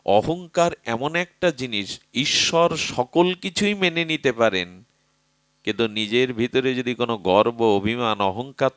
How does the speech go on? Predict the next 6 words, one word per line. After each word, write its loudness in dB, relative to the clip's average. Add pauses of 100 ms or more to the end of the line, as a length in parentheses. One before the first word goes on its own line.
থাকে, -2
ভক্ত -6
ভগবানের -2
মিলন -2 (640)
হবে -2
না। -14